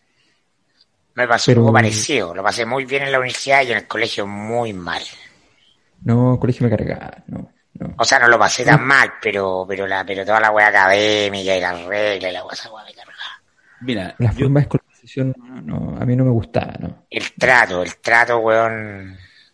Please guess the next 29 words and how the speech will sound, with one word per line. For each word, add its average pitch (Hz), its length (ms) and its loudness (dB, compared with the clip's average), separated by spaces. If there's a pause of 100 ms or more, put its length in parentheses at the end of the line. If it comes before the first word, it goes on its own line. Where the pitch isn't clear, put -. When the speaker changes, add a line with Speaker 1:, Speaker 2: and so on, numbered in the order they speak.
(240)
Speaker 1:
vertical, 107 680 0
siempre, - 440 -12
siempre 147 320 -2
me 147 120 0
rebelé 127 360 2
contra 139 280 -2
la 117 80 2
autoridad 113 440 -2
de 110 60 0
todo 120 200 -4
tipo, 87 300 -12
weón. 87 240 -20 (460)
Speaker 3:
Yo 135 160 0
lo 156 80 4
pasé 139 240 0
siempre 175 380 -2
bien. 82 280 -6 (580)
En 156 220 0
el 151 80 0
Speaker 1:
Sí. 127 140 -2
Speaker 3:
colegio, 127 560 -2
en 123 100 -2
la 123 60 -2
Speaker 1:
Adaptado, 117 1040 4
Speaker 3:
universidad, 104 320 4
siempre. 104 180 -2
Speaker 1:
adaptado, 110 480 4
el 98 360 -12
Speaker 3:
Igual, 117 600 0